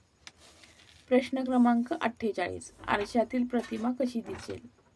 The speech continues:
तर उत्तर आहे पर्याय क्रमांक चार. प्रश्न क्रमांक एकोणपन्नास,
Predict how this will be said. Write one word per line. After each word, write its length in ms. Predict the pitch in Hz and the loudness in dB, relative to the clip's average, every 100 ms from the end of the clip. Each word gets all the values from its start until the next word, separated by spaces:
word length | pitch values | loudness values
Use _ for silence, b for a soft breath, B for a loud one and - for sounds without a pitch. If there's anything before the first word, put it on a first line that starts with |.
| _ _ _ _ _ _ _ _ _ _ _ _ _ _ _ _ _ _ - | _ _ _ _ _ _ _ _ _ _ _ _ _ _ _ _ _ _ -10
तर 120 | 247 | -4
उत्तर 380 | 254 247 247 233 | -2 -2 2 4
आहे 240 | 226 240 | 4 4
पर्याय 340 | 240 240 226 | 4 2 2
क्रमांक 560 | 220 220 214 214 214 247 302 381 - _ _ _ _ | 0 -4 -4 -6 -6 -2 -2 -2 -10 _ _ _ _
चार. 280 | - 233 175 - _ - - _ _ _ _ _ _ - - _ _ _ _ _ _ _ _ _ _ _ _ _ _ _ _ _ _ _ _ | 2 4 4 -4 _ -16 -16 _ _ _ _ _ _ -20 -20 _ _ _ _ _ _ _ _ _ _ _ _ _ _ _ _ _ _ _ _
प्रश्न 300 | 262 247 247 254 | 0 2 2 2
क्रमांक 420 | 247 240 240 247 | 4 6 4 2
एकोणपन्नास, 920 | 269 247 214 208 208 202 185 160 - | 0 -2 -6 -8 -8 -8 -10 -12 -14